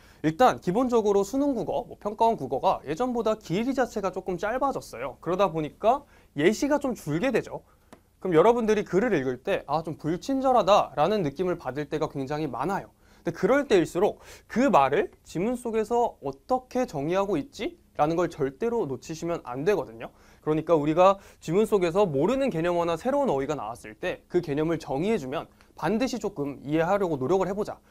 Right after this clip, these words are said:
그 다음에 이해는 못하더라도 위치 체크라도 꼭 해주자 라는 말씀을 일단 드리고 싶고요. 근데 제가 이걸 굳이 왜 가져왔냐면, 가나글에서 제가 작년 교육청 문제들을 좀 보니까 요렇게 화살표를 한번 체크해보고 싶더라고요. 그러니까 왜냐면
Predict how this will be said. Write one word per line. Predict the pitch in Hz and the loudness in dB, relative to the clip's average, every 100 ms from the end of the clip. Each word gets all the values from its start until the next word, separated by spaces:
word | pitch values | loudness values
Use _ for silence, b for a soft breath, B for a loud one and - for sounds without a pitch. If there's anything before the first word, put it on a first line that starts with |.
| b b | b b
그 | |
다음에 | 139 143 | -2 -2
이해는 | 135 196 233 160 | -2 0 0 0
못하더라도 | 127 151 131 123 220 285 - | -2 -4 -4 -2 -2 -4 -10
위치 | 151 - 247 | -10 -10 -8
체크라도 | 262 - 202 160 | -8 -6 -6 -6
꼭 | 160 - | -10 -10
해주자 | 233 226 165 170 b b b | -8 -2 0 0 b b b
라는 | 127 160 233 | -4 -2 -2
말씀을 | 113 - 160 143 | -4 -6 -6 -4
일단 | 123 143 | -2 -4
드리고 | 135 143 143 | -2 -4 -4
싶고요. | 139 247 156 160 147 _ _ - | -6 -6 -2 -2 -4 _ _ -4
근데 | 214 247 | 0 2
제가 | 180 190 | 2 2
이걸 | 156 151 | 2 0
굳이 | 160 202 | 0 -2
왜 | 147 214 | 4 4
가져왔냐면, | 165 139 131 113 120 | 4 0 0 -2 -12
가나글에서 | - 127 139 113 107 196 147 _ B B B | -10 -6 -6 -6 -6 -4 -6 _ B B B
제가 | 160 180 | 2 2
작년 | - 151 233 247 | 2 0 2 2
교육청 | 170 233 247 277 | 2 0 2 0
문제들을 | 170 147 160 151 | 2 0 0 0
좀 | 196 | 0
보니까 | 151 120 - 202 135 - _ - 147 | -2 -10 0 0 0 -4 _ -12 0
요렇게 | 226 285 262 | 2 2 4
화살표를 | 240 247 262 247 214 | 4 4 -2 2 2
한번 | 190 180 | 2 0
체크해보고 | 170 226 269 226 156 143 | -4 -8 -4 -4 -4 -8
싶더라고요. | - 190 165 117 113 - b b b | -6 -4 -2 -4 -10 -18 b b b
그러니까 | - 135 | -6 2
왜냐면 | 180 277 190 156 135 | 4 4 4 2 0